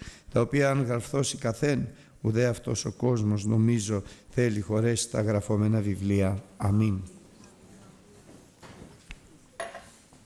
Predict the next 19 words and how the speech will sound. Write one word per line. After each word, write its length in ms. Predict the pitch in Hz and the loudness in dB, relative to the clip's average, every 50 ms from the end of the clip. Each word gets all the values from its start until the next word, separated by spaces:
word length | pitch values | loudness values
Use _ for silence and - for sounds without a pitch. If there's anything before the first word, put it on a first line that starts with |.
| - - - - - - - - - - - - - - - - - - - - - - | -20 -20 -20 -20 -20 -18 -16 -16 -16 -16 -18 -20 -20 -20 -20 -20 -20 -20 -20 -20 -4 -2
Τρεις 160 | 135 123 - | 0 2 4
και 120 | 165 170 | 4 4
μισή 220 | 160 165 - 147 123 | 4 4 2 0 0
χρόνια 460 | 117 139 139 151 156 165 185 202 214 | 2 4 4 4 4 2 2 0 0
περίπου, 600 | - - - 117 123 147 139 - 143 170 170 - - - - _ _ _ _ _ _ _ _ _ _ _ _ _ _ _ - - _ _ _ _ _ - - | 4 4 4 4 4 0 -2 -4 -2 -2 -4 -4 -6 -10 -20 _ _ _ _ _ _ _ _ _ _ _ _ _ _ _ -20 -20 _ _ _ _ _ -4 0
ο 100 | 127 - | 2 6
Πέτρος 680 | - - 143 147 - 160 165 165 156 - - - - - | 6 6 6 6 2 0 0 0 -2 -4 -4 -6 -10 -4
και 260 | - 117 117 113 110 | 0 2 2 4 4
οι 80 | 113 | 4
άλλοι 500 | 117 123 127 123 113 113 107 101 101 - - - - _ _ _ _ _ _ _ _ _ | 4 4 2 2 0 -2 -2 -4 -6 -8 -12 -16 -20 _ _ _ _ _ _ _ _ _
έντεκα 480 | - 127 127 123 120 123 - - 117 107 | 2 2 2 4 2 0 -2 0 -2 -2
μαθητές, 640 | 107 104 95 101 - - 127 135 139 - - - - - - 147 | -2 -4 -4 -6 -4 0 0 0 0 -2 -6 -8 -12 -16 -10 -2
δώδεκα 360 | 113 117 117 104 107 - - | 0 2 2 2 0 -2 -2
εν 100 | 107 107 | -2 -2
συνόλο, 420 | 101 - - 107 110 110 113 113 113 | -2 -2 -2 -2 0 2 2 2 2
ακολουθούσαν 640 | 107 - 113 107 104 - - 113 107 - 110 107 | 0 0 2 2 2 4 4 4 2 2 0 -2
τον 120 | 104 - 101 | -2 -2 -2
Ιησούν 300 | 104 104 - - 113 104 | -2 -2 -2 -2 -2 -4
Χριστόν. 420 | - 92 92 - - - 85 80 | -2 -4 -4 -2 -2 -2 -4 -4